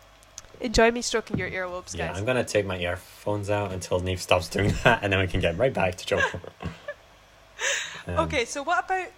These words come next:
Speaker 1: the, um, plot of the film? What did you think about the overall plot?
Speaker 2: We covered it a lot in the first little discussion, but I've, I've really,
Speaker 1: Yeah.
Speaker 2: really liked it. I
Speaker 1: I
Speaker 2: felt
Speaker 1: just wanna
Speaker 2: like it
Speaker 1: say, like, I just wanna say about it that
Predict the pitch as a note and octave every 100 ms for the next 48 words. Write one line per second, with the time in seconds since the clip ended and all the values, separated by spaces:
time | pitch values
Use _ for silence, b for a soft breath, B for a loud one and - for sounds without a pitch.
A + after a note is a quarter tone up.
0 | - D4 C#4 C4+ C4 B3+ - - A3 G#3
1 | G#3 G#3 G#3 G3+ G3 G3 G3+ G3 - -
2 | - - G3 F#3+ - - E3 - - G3
3 | A3+ A#3 A#3 A3 G3+ G3+ D#3+ F3 D#3+ D#3+
4 | - B2 - B B - - - - -
5 | - - A2 G#2+ C3+ C3 A#2+ G2 F2+ F2+
6 | F2 F#2 F2+ F2 E2+ - F2 - F2 F#2
7 | E2+ - - F#2+ - F#2 F#2+ F2+ - G2
8 | E2+ F2 F2+ A3+ G#3+ G#3 B B D3 E3
9 | F3+ F2+ F2 D#2+ E2 E2 - F2+ F#2 D#4
10 | - - G4 F#4+ - E4+ D#4 C4 A#3+ -
11 | - - - - - - - _ - -
12 | - - C4 C4+ - F4+ - C4 B3 A3+
13 | G#3+ G#3 G3+